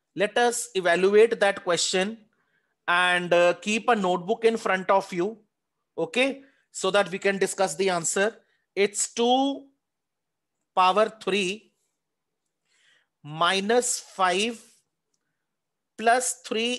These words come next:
into three. We are to evaluate this expression. Two power three minus five plus three into three.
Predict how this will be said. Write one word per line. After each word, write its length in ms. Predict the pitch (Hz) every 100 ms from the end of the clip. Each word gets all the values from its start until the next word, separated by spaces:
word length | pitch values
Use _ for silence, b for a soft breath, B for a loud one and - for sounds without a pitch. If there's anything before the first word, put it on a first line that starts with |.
| -
into 380 | 190 185 208 202
three. 260 | - 117 - _ _ _ _ _ _ _ _ _ _ _ _ _ _ _ _ _ _ _ _ -
We 160 | 175
are 120 | 202 208
to 120 | - 190
evaluate 680 | 170 165 196 214 220 175
this 440 | 180 190 - - -
expression. 580 | 160 - - 143 - 107 _ _ _ _ _ _ _ _ _ _
Two 420 | 233 247 277 277 285 _ _ -
power 400 | 185 185 214 220 -
three 460 | - 190 226 247 _ _ _ _ _ _ -
minus 800 | 147 160 190 196 240 254 - -
five 640 | - - 175 180 240 240 - _ _ _ _ _ _ _ _ -
plus 280 | 247 285 285
three 320 | - 233 226
into 260 | 202 208 185
three. 260 | - 101